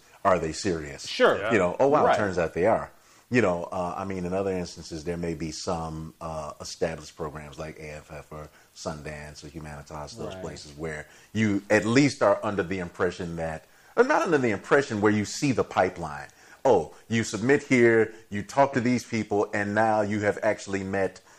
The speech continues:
Speaker 1: you know, uh, in terms of connections. It's like, oh, okay, now ten showrunners know who you are.
Speaker 2: Sure.
Speaker 1: Right? And so that's a very legitimate way of, you know, of, uh, of at least establishing some sort of connection, you know, in the business, because that does matter.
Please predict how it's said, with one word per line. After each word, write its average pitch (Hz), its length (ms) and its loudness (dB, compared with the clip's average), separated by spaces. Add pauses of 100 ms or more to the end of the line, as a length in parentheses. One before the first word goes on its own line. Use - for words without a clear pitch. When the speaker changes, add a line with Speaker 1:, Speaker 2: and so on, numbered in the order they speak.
(120)
Speaker 1:
you 120 120 2
know, 90 360 0
uh, 90 220 -2
in 92 100 -8
terms 95 260 -6
of 82 100 -10
connections. 101 500 -4
It's 107 80 -4
like, 92 180 2
oh, 143 140 4
okay, 113 200 0
now 113 480 0
ten 113 440 -2
showrunners 90 600 -4
know 87 160 -8
who 82 160 -10
you 73 200 -18
are. - 260 -14
Speaker 2:
Sure. 101 320 -10 (140)
Speaker 1:
Right? 208 300 6
And 113 100 0
so 117 140 2
that's 101 220 4
a 98 80 -4
very 92 320 2
legitimate 85 720 -4 (260)
way 90 320 2
of, 87 220 -2
you 113 80 2
know, 82 380 -2
of, 80 300 -6
uh, 78 400 -6
of 80 260 -10 (140)
at 117 100 6
least 127 300 2
establishing 92 640 0
some 87 220 -10
sort 82 180 -6
of 78 100 -16
connection, 80 480 -12 (580)
you 101 100 0
know, 82 200 -4
in 90 160 -6
the 82 60 -6
business, 90 340 -2
because 180 400 -2
that 214 320 0
does 160 320 6
matter. - 400 -4